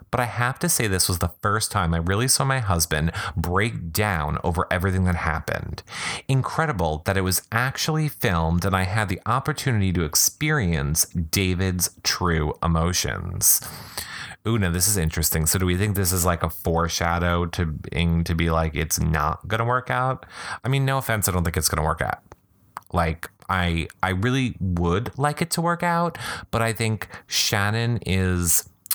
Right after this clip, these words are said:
too much of a crazy person, and she is not, and so am I, so I get it, Shannon. Um, she is not matched with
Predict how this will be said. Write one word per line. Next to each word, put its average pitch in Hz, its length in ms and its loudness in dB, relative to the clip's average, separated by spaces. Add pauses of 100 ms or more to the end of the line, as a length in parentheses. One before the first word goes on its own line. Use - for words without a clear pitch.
(560)
too 120 340 2
much 123 360 0
of 95 360 0 (340)
a 95 340 2 (360)
crazy 95 600 2
person, 87 760 2
and 95 180 2
she - 140 2
is 85 180 2
not, 98 560 2
and 101 300 2
so - 220 2
am 147 100 0
I, 85 140 -2
so 92 180 -2
I 92 120 2
get 82 260 0
it, - 200 -6
Shannon. 73 280 0 (500)
Um, 107 640 0 (640)
she - 260 2
is 131 140 0
not 117 200 0
matched 92 840 0 (140)
with 90 500 2